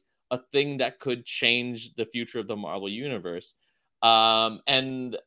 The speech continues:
again, I've avoided all spoilers, so I don't know, maybe something did happen, which would be really cool. But right now, it doesn't feel like anything happened,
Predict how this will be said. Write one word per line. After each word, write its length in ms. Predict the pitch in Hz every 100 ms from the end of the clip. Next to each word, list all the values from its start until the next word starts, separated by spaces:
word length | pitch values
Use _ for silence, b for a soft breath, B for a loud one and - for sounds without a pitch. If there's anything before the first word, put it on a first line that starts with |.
| _ 147
again, 320 | 147 175 131
I've 180 | 135 151
avoided 440 | 131 131 156 147
all 180 | 135 120
spoilers, 440 | - 151 135 -
so 100 | - -
I 100 | 127
don't 100 | 123
know, 140 | 120
maybe 320 | 110 120 127
something 600 | 110 135 120 120 107 95 - _ _
did 220 | 117 123
happen, 460 | 165 147 151 175 156
which 160 | 127
would 100 | 123
be 100 | 107
really 280 | 107 110 107 -
cool. 400 | 113 131 190 - _ _ _ _
But 400 | 156 160 143 123 - _ _ -
right 360 | 123 143 156 139
now, 260 | 156 175
it 60 | 135
doesn't 300 | 143 123 -
feel 160 | 139 135
like 180 | 123 -
anything 400 | 117 139 202 202
happened, 560 | 196 208 226 220 214